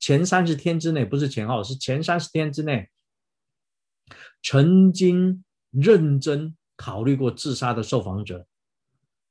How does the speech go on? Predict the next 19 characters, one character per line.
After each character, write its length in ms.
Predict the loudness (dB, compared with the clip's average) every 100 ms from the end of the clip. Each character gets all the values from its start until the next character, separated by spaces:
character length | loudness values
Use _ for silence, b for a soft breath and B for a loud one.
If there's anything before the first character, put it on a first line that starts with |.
| _ _ _
在 260 | 2 4 4
十 240 | 2 0
八 300 | 0 0 0
岁 160 | 0 0
到 100 | 0
二 160 | 0
十 100 | -2
四 300 | -4 -4 -4
岁 180 | 0 -2
的 140 | 0
年 240 | -2 -2 -2
龄 140 | -2
层 200 | -4 -6
当 200 | -6 -6
中， 180 | -4 -4
有 140 | -6 -8
百 220 | -4 -2 0
分 240 | 2 2
之 200 | 0